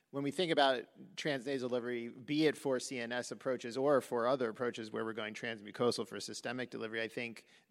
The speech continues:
the, we can use the, uh, transnasal approach as a platform to both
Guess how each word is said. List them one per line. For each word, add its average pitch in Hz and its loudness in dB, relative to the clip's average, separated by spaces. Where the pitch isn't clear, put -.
the, 123 -4
we 131 -2
can 135 -6
use 147 4
the, 120 0
uh, 117 4
transnasal 127 2
approach 120 4
as 120 4
a 113 0
platform 123 4
to 135 -6
both 131 4